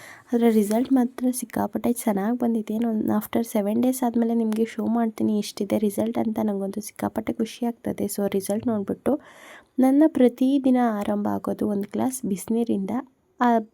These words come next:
ಬಿಸಿನೀರನ್ನ ಕುಡ್ದು ಕಂಪ್ಲೀಟ್ ಮಾಡಾದ್ಮೇಲೆ ಒಂದು ಅರ್ಧ ಗಂಟೆ ಆದಮೇಲೆ ಮತ್ತೆ ಒಂದು ಸೋರೆಕಾಯಿ ಜ್ಯೂಸನ್ನ ಕುಡಿತೀನಿ.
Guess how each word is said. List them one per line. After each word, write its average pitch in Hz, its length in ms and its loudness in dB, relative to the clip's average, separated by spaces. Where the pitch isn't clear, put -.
ಬಿಸಿನೀರನ್ನ 254 520 0
ಕುಡ್ದು 247 240 0
ಕಂಪ್ಲೀಟ್ 226 400 0
ಮಾಡಾದ್ಮೇಲೆ 240 680 2
ಒಂದು 220 180 4
ಅರ್ಧ 202 180 -2
ಗಂಟೆ 208 340 -2
ಆದಮೇಲೆ 202 360 -4
ಮತ್ತೆ 202 280 -6
ಒಂದು 196 160 -4
ಸೋರೆಕಾಯಿ 226 500 0
ಜ್ಯೂಸನ್ನ 254 340 -2
ಕುಡಿತೀನಿ. 202 420 -2